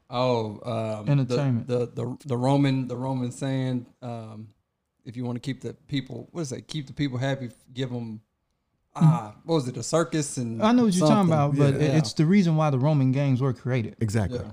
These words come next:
Speaker 3: Because
Speaker 2: For,
Speaker 3: they wanted to
Speaker 2: 'cause
Speaker 3: distract the fact
Speaker 2: fact
Speaker 3: that the
Speaker 2: that
Speaker 3: people
Speaker 2: Caesar
Speaker 3: were
Speaker 2: was actually
Speaker 3: Yes.
Speaker 2: making all kind of crazy
Speaker 3: All ki-,
Speaker 2: laws.
Speaker 3: not just laws, but
Speaker 2: All
Speaker 3: had all the resources,
Speaker 2: Yeah.
Speaker 3: and the people outside of that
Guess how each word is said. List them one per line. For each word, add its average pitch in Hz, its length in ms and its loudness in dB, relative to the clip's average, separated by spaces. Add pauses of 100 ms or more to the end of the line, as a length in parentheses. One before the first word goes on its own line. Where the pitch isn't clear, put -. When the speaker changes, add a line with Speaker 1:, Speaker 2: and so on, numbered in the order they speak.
(120)
Speaker 3:
Because 107 240 2
Speaker 2:
For, 123 60 8
Speaker 3:
they 117 60 6
wanted 117 240 4
to - 80 4
Speaker 2:
'cause 113 80 4
Speaker 3:
distract 131 340 0
the 107 60 -2
fact 107 220 -2
Speaker 2:
fact 135 200 0
Speaker 3:
that 143 60 0
the 120 40 0
Speaker 2:
that 117 60 -4
Speaker 3:
people 147 260 2
Speaker 2:
Caesar 131 420 4
Speaker 3:
were 120 80 -2
Speaker 2:
was 117 160 0
actually 131 340 2
Speaker 3:
Yes. 113 400 -4 (500)
Speaker 2:
making 147 340 4
all 135 140 2
kind 131 180 0
of 113 100 -2
crazy 131 200 2
Speaker 3:
All 117 60 0 (180)
ki-, 110 60 0
Speaker 2:
laws. 117 160 -10 (580)
Speaker 3:
not 104 180 -6
just 127 200 -2
laws, 147 280 -2
but 98 160 -2 (240)
Speaker 2:
All - 120 0
Speaker 3:
had 101 200 -4
all 131 320 2
the 127 140 -2
resources, 104 720 0
Speaker 2:
Yeah. 170 100 4
Speaker 3:
and 107 80 2
the 110 60 2
people 131 320 0
outside 104 500 -2
of 104 280 -2
that 104 260 -2